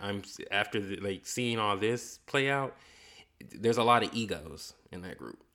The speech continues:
a lot of egos. But, um, the quote that Quavo and Takeoff is get, th-, that they gave is they're basically saying, "I just feel like we want to see our career as a duo,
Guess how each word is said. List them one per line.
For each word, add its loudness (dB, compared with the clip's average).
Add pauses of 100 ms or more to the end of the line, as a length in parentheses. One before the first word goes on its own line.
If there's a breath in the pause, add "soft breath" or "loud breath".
(160)
a -6
lot -2
of -10
egos. -12
But, -10 (400 loud breath)
um, -2
the -6
quote 2 (140)
that -4
Quavo 0
and -6
Takeoff 0
is -6
get, -6
th-, -4
that -2
they 0
gave 0
is -6
they're -4
basically -2
saying, -4
"I -2
just -4
feel 2
like -2
we -4
want -4
to -10
see -2
our 0
career -4
as -6
a -6
duo, -4